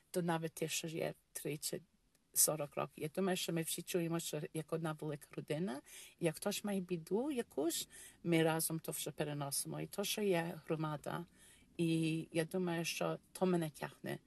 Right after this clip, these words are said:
За те, що я бачу, як ті діти виростають, як я сама виростала, бо я в так само в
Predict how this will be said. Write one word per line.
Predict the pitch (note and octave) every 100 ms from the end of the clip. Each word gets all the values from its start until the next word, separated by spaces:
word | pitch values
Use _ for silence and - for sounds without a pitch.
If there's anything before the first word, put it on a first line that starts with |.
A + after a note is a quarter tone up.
| - - -
За | E3+
те, | F3 F#3+ F#3
що | - - - D#3+ D3+ D#3 - - -
я | E3+
бачу, | F3+ F3+ G#3
як | G3
ті | - F#3+
діти | - F#3 F3+ F#3+
виростають, | F3 F3 - - E3+ F#3 C4 C#4+ -
як | D3+
я | D#3 F3
сама | - G3 F3 E3+
виростала, | F#3 F#3 - G3 A3+ B3+
бо | F3
я | D3
в |
так | - -
само | - E3+ E3+
в | F3+